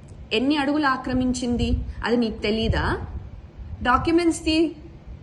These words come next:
ఎన్ని అడుగులు ఆక్రమించిందో తెలుస్తుంది. ఆ రోడ్డు మొత్తం చూస్తే ఆమె ఇల్లు ఒక్కటే ఉంటది ముందర. నువ్వు దాని గురించి ఎందుకేం మాట్లాడుకున్నావు?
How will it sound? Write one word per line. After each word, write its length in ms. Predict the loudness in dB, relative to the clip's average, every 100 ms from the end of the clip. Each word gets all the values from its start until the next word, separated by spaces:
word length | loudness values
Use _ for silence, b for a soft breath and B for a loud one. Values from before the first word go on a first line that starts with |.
| -12 -2
ఎన్ని 200 | 2 4
అడుగులు 260 | 4 4
ఆక్రమించిందో 640 | 2 2 2 2 2 -2
తెలుస్తుంది. 520 | -2 -2 -2 0 0 0
ఆ 80 |
రోడ్డు 300 | 2 2 2
మొత్తం 560 | 0 -2 -4 -4 0 2
చూస్తే 440 | 2 0 -4 -4 -4 B B 2
ఆమె 200 | 4 4
ఇల్లు 200 | 2 2
ఒక్కటే 380 | 0 -6 -4 0
ఉంటది 360 | 2 0 -2
ముందర. 320 | -4 -2 -2 -2 -6 B B B -6
నువ్వు 80 | 2
దాని 300 | 6 6 4
గురించి 300 | 2 2 2
ఎందుకేం 440 | 0 0 -2 0
మాట్లాడుకున్నావు? 1040 | 0 0 0 -2 0 0 2 0 0 -2